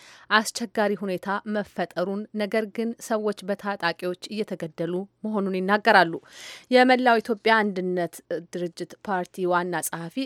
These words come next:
አቶ አዳነ ጥላሁን ፓርቲያቸው መረጃን በማሰባሰብ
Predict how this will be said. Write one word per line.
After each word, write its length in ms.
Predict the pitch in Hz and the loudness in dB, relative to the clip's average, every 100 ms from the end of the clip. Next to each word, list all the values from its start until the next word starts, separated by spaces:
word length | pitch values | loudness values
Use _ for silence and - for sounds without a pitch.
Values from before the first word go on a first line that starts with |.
| - | 0
አቶ 300 | 175 - 170 | -2 0 -4
አዳነ 320 | 151 160 156 156 | -2 -2 -6 -6
ጥላሁን 420 | 175 202 285 277 - - _ | -6 -2 -2 -2 -12 -20 _
ፓርቲያቸው 640 | 226 226 - 214 - 240 220 | 6 6 4 -2 -2 -2 -2
መረጃን 580 | 214 214 208 185 180 175 | 2 2 2 2 0 0
በማሰባሰብ 720 | 180 180 175 - 170 170 196 | -2 -4 -4 -4 -2 -2 -4